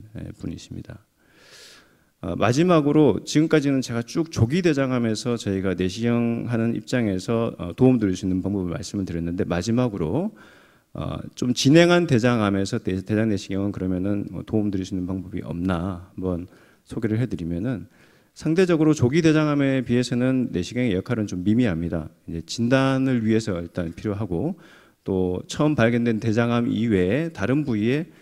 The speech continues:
용종이 있으면은 수술 전에 그걸 이제 다 절제를 해드려야 되니까 그런 부분들을 내시경으로 제거하는 것들. 그리고 좀 특수한 경우가 대장암이 좀 많이 진행을 해서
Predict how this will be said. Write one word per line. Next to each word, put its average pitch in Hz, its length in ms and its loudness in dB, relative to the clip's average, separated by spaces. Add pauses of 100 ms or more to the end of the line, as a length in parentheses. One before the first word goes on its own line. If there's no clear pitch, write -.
(240)
용종이 107 400 2
있으면은 98 480 -4
수술 139 280 -2
전에 113 200 -2
그걸 90 220 -6
이제 92 180 -10
다 - 180 -12
절제를 104 380 -2
해드려야 104 320 -2
되니까 82 460 -4
그런 127 240 0
부분들을 110 420 0
내시경으로 92 420 -4
제거하는 95 600 -4 (340)
것들. 92 460 -4 (640)
그리고 147 460 4
좀 131 180 -2
특수한 170 440 0
경우가 123 600 2
대장암이 135 540 2
좀 127 320 0
많이 117 280 2
진행을 135 440 2
해서 95 460 -2